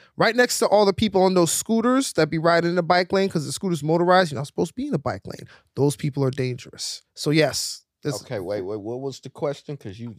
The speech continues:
Speaker 1: I just skipped the
Speaker 2: read the
Speaker 1: whole
Speaker 2: question and answered it.
Speaker 1: I, because it, for me, that's fine, fine.
Speaker 2: Triple double, no assist. You throwing your own passes
Speaker 1: That's
Speaker 2: and
Speaker 1: right.
Speaker 2: catches.
Speaker 1: And catching them. That's right.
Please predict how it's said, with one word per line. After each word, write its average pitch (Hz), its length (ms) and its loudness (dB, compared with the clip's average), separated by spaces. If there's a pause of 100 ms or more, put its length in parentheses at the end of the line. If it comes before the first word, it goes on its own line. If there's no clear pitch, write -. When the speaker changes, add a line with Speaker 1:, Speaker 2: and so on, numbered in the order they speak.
(320)
Speaker 1:
I 196 100 4
just 208 160 2
skipped 220 140 2
the 214 80 8
Speaker 2:
read 220 40 6
the 208 60 6
Speaker 1:
whole 202 140 6
Speaker 2:
question - 480 0
and 190 280 0
answered 110 420 -8
it. - 100 -20
Speaker 1:
I, 190 280 4
because 160 360 0
it, 170 380 -6
for 185 100 0
me, 202 220 4
that's 165 360 0 (880)
fine, 139 280 2 (180)
fine. 135 140 -2
Speaker 2:
Triple 131 220 -6
double, 120 300 0
no 113 220 -4
assist. 107 500 -10
You 117 180 -12
throwing 113 240 -2
your 113 120 -2
own 127 220 -4
passes - 300 0
Speaker 1:
That's 175 180 2
Speaker 2:
and 180 60 2
Speaker 1:
right. 165 220 6
Speaker 2:
catches. 117 240 -6
Speaker 1:
And 165 180 2
catching 160 340 2
them. 139 80 -4
That's 143 160 -4
right. 147 240 4